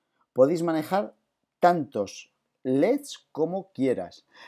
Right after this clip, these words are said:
El límite es la memoria del, eh, Arduino, los, eh, los, lo, la memoria ram, ¿vale? Porque al final es una, un array donde tú tienes que, donde tú vas a poner el, el valor, pero con esto se hacen auténticas, se hacen muchas, bueno, muchas chuladas. Obviamente,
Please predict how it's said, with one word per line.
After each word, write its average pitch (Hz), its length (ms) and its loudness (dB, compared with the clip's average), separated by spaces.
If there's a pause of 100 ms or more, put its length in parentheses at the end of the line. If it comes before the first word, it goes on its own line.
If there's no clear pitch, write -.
El 143 200 2
límite 202 600 0
es 202 100 -2
la 160 140 4
memoria 180 680 2
del, 175 640 2
eh, 131 260 4
Arduino, 113 560 -2
los, - 440 -4
eh, 113 40 -4
los, 101 460 -4
lo, 101 220 0
la 110 80 0
memoria 127 340 2
ram, 107 420 2
¿vale? 131 180 4
Porque 120 240 0
al 101 60 -6
final 123 320 -4 (160)
es - 180 -4
una, 120 280 -2
un 120 160 -6
array 165 440 2 (180)
donde 117 240 -4
tú 131 360 0
tienes 127 360 -2
que, - 200 -6
donde 113 220 -4
tú 117 100 -6
vas 117 160 -2
a 123 60 -10
poner 110 320 -4
el, 104 160 -6
el 110 140 -6
valor, 95 340 -6
pero 151 320 0 (140)
con - 160 -4
esto 175 280 -8
se 143 120 -10
hacen 156 240 -4
auténticas, 143 680 -8 (300)
se - 120 -2
hacen 143 300 -4
muchas, 120 480 -12 (160)
bueno, 110 280 -14
muchas 104 300 -16
chuladas. - 380 -10
Obviamente, 143 520 0